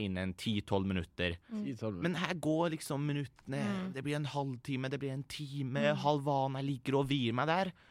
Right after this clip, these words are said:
Speaker 1: Og så kan jeg bare helt ut av det blå begynne å få en sånn følelse og noen bilder i hodet av at,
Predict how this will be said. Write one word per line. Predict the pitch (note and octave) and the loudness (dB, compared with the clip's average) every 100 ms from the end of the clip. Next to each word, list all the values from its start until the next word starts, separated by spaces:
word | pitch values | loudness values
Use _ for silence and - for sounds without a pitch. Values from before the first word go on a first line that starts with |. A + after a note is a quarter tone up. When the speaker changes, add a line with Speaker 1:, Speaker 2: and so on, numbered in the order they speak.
| - - _ _ _ _ _ | -20 -20 _ _ _ _ _
Speaker 1:
Og | E3 | -6
så | - | -2
kan | A3 | -2
jeg | G#3+ | 2
bare | F3+ - - | 0 0 2
helt | E3+ E3+ - | 2 2 0
ut | F3 - | -4 2
av | C#3 | 4
det | C#3+ - | 4 2
blå | C3+ C#3 D#3 F3+ B3 - - _ _ | 0 4 4 2 -4 -12 -20 _ _
begynne | G3 C#3 C3+ | 0 2 0
å | |
få | - - - D3+ D#3 | -2 -8 0 2 4
en | D3 | 2
sånn | C#3+ D3+ C#3+ B2+ - _ - | 2 2 2 -2 -16 _ -16
følelse | - - F3+ D#3+ A#2+ G2 G#2 - G#2 | -6 4 6 8 6 4 -2 0 0
og | C#3 | 0
noen | C3 B2+ | -2 -4
bilder | D3 D3 A#2+ G2 A2+ | -4 -2 -2 0 0
i | B2+ | 0
hodet | - D3+ B2 G#2 B2 B2 C3 _ _ _ - | -2 -4 -2 0 4 2 2 _ _ _ 0
av | C#3 | 2
at, | B2+ - - | 2 -6 -16